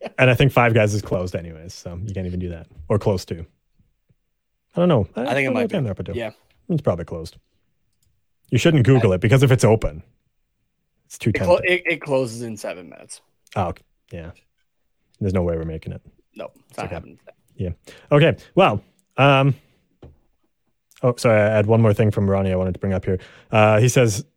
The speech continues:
Speaker 2: for Zegras, promise pizza at the end of the, uh, podcast, and then Zegras might come for that. That's
Speaker 1: Oh,
Speaker 2: true.
Speaker 1: yeah. Fair enough. Fair enough.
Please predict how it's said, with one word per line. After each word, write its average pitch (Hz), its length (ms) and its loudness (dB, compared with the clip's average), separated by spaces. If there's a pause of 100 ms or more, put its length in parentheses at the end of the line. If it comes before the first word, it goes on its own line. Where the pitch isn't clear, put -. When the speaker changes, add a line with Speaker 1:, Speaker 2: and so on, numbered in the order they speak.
Speaker 2:
for 110 140 0
Zegras, 104 460 2
promise 156 300 4
pizza 143 560 4
at 117 140 2
the 127 140 2
end 117 200 4
of 113 260 4
the, 110 300 4
uh, 101 200 4
podcast, 98 580 0
and 101 100 -2
then 101 100 2
Zegras 98 380 -4
might 92 160 -6
come 92 180 -6
for 90 140 -8
that. 85 220 -12 (400)
That's 151 140 0
Speaker 1:
Oh, 170 120 4
Speaker 2:
true. 127 80 6
Speaker 1:
yeah. 147 240 2
Fair 131 240 -8
enough. 120 400 -10 (160)
Fair 117 180 -12
enough. 110 320 -16